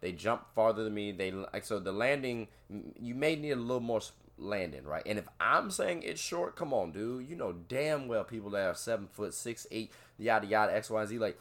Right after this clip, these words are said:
you know they know it's short. So I'm glad they made that change. But getting back on topic, how do you sit up there and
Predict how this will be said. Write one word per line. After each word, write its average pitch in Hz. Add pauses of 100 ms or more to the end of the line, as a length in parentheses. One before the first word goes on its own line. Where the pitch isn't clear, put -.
(160)
you 135
know 135
they 120
know 107
it's 82
short. 73 (300)
So 101
I'm 113
glad 123
they 120
made 110
that 98
change. 113
But 156 (1500)
getting 120
back 117
on 104
topic, 127 (1500)
how 135
do 151
you 143
sit 127
up 120
there 110
and 92